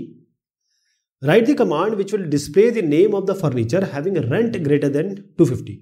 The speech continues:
तो आपको ये सीरीज दी हुई है जिसका नाम भी आपको बताया गया है, तो उसको हम यूज़ कर लेंगे, सीरीज ऑब्जेक्ट S underscore A M T।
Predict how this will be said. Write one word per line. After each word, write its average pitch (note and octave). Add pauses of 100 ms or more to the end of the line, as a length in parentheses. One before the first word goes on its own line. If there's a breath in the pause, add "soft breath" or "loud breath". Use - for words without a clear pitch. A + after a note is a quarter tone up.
(360 soft breath)
तो D3+
आपको E3
ये B3
सीरीज F3+
दी A#2+
हुई G2
है G2+
जिसका B2
नाम A#2+
भी E3
आपको D#3+
बताया A2+
गया A2
है, F#3
तो G#3+
उसको -
हम F#3
यूज़ B2+
कर F#2
लेंगे, F2+ (240)
सीरीज B2+
ऑब्जेक्ट A#2
S D3+
underscore B2+
A A#2
M G2+
T। A2